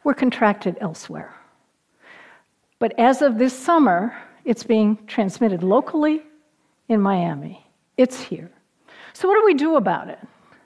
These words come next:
Well, preventing infection is either about protecting people or about eliminating the mosquitoes. Let's focus on people first.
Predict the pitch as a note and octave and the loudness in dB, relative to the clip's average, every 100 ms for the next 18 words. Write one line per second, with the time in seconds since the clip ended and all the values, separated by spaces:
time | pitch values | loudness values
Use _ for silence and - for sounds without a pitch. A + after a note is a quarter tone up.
0 | _ _ B3+ C4+ G4 C4+ - _ _ _ | _ _ 2 4 2 -2 -18 _ _ _
1 | _ _ _ _ _ _ _ - D4 D4+ | _ _ _ _ _ _ _ -6 0 2
2 | F4+ F#4+ C#4+ B3 - D4+ D4 - D#4 D4 | 2 2 2 2 2 2 2 -4 0 2
3 | F4 F#4+ - - _ _ _ _ _ _ | 2 -4 -16 -20 _ _ _ _ _ _
4 | _ _ _ _ _ _ _ _ _ _ | _ _ _ _ _ _ _ _ _ _
5 | - C4 - D#4 D#4+ D#4 B3+ G#3 G#3+ G3 | -4 -4 2 2 4 2 2 2 0 -2
6 | A#3 A3 G3 - F4+ F#4 F4 E4+ - - | -2 0 -6 0 0 2 0 0 -10 -4
7 | B3+ G#3+ G#3 G3 G3 G3 F#3+ F#3 F#3 E3+ | 0 4 4 4 0 0 0 0 -2 -4
8 | - F3 D3+ E3 - - - - _ - | -8 -10 -10 -14 -20 -20 -20 -20 _ -20
9 | - - _ F4+ - E4 C#4 - A3+ - | -20 -20 _ -6 0 2 2 2 0 0
10 | F3+ E3+ - - - - | -4 -6 -10 -12 -12 -20